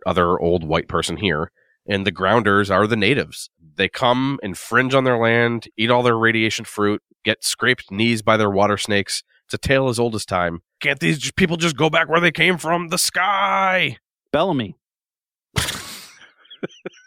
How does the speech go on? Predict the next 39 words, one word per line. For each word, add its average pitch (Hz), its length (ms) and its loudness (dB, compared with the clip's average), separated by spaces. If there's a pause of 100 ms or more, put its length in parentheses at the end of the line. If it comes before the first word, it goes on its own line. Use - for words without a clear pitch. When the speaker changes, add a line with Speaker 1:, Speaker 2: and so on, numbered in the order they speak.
(340)
Speaker 1:
It's - 260 -14
just 127 140 -4
all 113 120 6
Bellamy? 127 340 6 (340)
Speaker 2:
Fuck - 300 0
that 87 180 0
guy. 87 280 0
Speaker 1:
Easy 110 260 2
answer. 113 260 -2 (100)
All 104 80 -4
right. 139 180 -2 (100)
Speaker 2:
Hate 98 240 2
him. 87 200 -4 (180)
Speaker 1:
All 101 100 0
right, 139 140 4
and 139 80 2
our 123 120 4
last 135 300 2
questions 147 500 -2
are 113 220 2
from 110 340 -2
friend 139 440 0
of 139 160 -2
the 135 60 -2
show, 131 600 2 (140)
Nan 87 720 0
from 87 580 -6 (360)
Unearthed 123 400 2
Gems 110 340 0
podcast. 85 920 -2 (220)
Would 139 240 -2
you 165 80 2
rather 165 340 2
be 147 160 2
a 104 80 2
grounder 170 720 2 (120)
or 98 140 -4
sky 131 320 0
crew? 90 320 -6